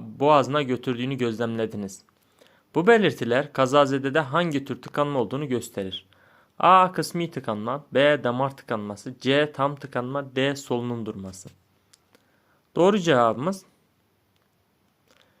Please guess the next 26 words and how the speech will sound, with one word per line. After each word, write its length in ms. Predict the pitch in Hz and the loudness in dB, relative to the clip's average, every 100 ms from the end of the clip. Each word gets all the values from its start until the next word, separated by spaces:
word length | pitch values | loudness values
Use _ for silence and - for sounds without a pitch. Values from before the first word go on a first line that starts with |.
| _ _ - | _ _ -2
C 200 | 175 165 | 2 2
seçeneği, 500 | - 107 110 113 113 | 0 -4 -4 -4 0
tam 260 | 156 156 | 0 0
tıkanma. 420 | 135 135 113 107 | -2 -6 -6 -4
Arkadaşlar 500 | 123 131 139 - 104 | -6 -2 -2 -2 -8
konuşamıyor, 640 | - - 151 139 151 113 101 | -8 -4 -4 0 -2 -2 -6
nefes 400 | 113 123 147 151 | -4 -4 -4 -2
alamıyor, 420 | 151 156 165 135 | 0 0 -2 -2
rengi 280 | 139 143 143 | -2 -2 -4
morarıyor, 580 | 135 123 135 147 143 - | -2 0 2 0 -4 -4
ellerini 440 | - 135 139 139 131 | -2 0 2 2 0
de 120 | 117 | -2
boynuna 360 | 135 139 127 117 | -2 -2 -4 -6
götürüyorsa 800 | 127 123 151 156 143 - 151 147 _ | -6 -8 -6 -4 -4 -2 -2 -4 _
boğazına, 560 | 131 127 113 117 127 139 - _ _ _ _ _ _ _ _ - | 2 4 2 -4 -6 -6 -10 _ _ _ _ _ _ _ _ -2
tam 220 | 147 147 | 2 2
tıkanma 460 | 135 135 139 139 131 | 0 0 2 2 0
olduğunu 420 | 113 120 131 139 | 0 -4 -4 -2
gösteren 460 | 131 120 - 131 | -2 -2 0 2
işaretler 640 | 123 - 113 104 - 104 101 | 0 -2 -2 -2 -4 -4 -4
bunlar. 460 | 123 143 139 139 135 | -4 0 0 0 -2
Bu 120 | 156 | 0
durumda 300 | 135 120 117 | 0 0 -2
ne 120 | 123 | 0
yapıyoruz 480 | 151 147 143 147 147 | -2 -2 -2 -2 -4
peki? 440 | 143 131 156 156 | -8 -6 -4 -4